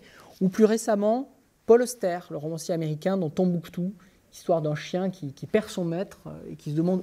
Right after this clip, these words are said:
où va l'om-, l'âme de son maître et où va l'âme des, des chiens. Il y a vraiment des sortes de méditation métaphysique, et il appelle Tombouctou ce lieu où, où les chiens et les hommes vont après la mort. On peut aussi, euh, y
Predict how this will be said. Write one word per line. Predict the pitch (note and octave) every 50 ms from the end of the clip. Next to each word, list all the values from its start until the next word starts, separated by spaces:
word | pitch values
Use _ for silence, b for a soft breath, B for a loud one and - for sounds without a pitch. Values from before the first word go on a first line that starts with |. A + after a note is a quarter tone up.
| - -
où | G#3+ G#3+ A3
va | F3 F3+ F#3+ G3+
l'om-, | F#3+ F#3+ F#3+ F#3+ F3+ D#3+ -
l'âme | D#3 D#3+ F#3 G3 F3+ E3
de | D3 D3
son | D3 - D3
maître | D3 D#3 F3 G3 G3 - - D3+
et | D3
où | D#3 E3+
va | D#3 E3
l'âme | D#3+ E3 F3 F3+ F3 E3 D#3
des, | D3 D3 C#3+
des | D3 C#3+ C#3 C#3
chiens. | - - - F#3+ F#3+ F#3 F3+ E3+
Il | D#3
y | D3
a | D3
vraiment | - - A#2 - E3+ E3
des | D#3 D#3
sortes | - - - D#3+ D3
de | C#3 D3+ -
méditation | - D3+ D3 D3 D3+ D3+ D#3+ D3+ - E3+
métaphysique, | D#3+ D3 - D#3 C#3 - - D3+ D3+ E3+ G3+ G3+ F#3+ -
et | D#3+ D3 D3 B B B B D#3
il | D#3 D#3+
appelle | D3+ - G3 F#3 -
Tombouctou | - - A3+ G#3 F#3 F#3 F3+ - - - F#3 F#3+ - b b b b b b b
ce | - - - D3+
lieu | D3 D3 D#3+ F3 F#3
où, | F#3 E3 C#3+ C3+ - _ -
où | D#3+ D3+
les | D3+ D3
chiens | C#3+ - - - F3+
et | D#3+
les | D3 C#3+ D#3
hommes | E3+ F3 F3+ E3+ E3+ E3+ - - _ -
vont | C#3 C#3 E3 D#3+
après | D#3+ D#3 - - D3+
la | C#3+ C3+
mort. | C#3 C3+ B2+ - - _ _ _ _ _ _ _ _ _ _ _ _ _ _ _ _ _ _ _ _ _ _ _ _ - - B B B B B B B B B B B B B B B B B B B B -
On | G#3 G3
peut | - A3+ A3+
aussi, | G#3+ F#3+ F#3+ - A#3+ A#3+ A3+ G#3+ G#3 G3
euh, | E3+ D#3+ D3+ D3
y | E3+ E3 E3 E3 E3 D#3+ D#3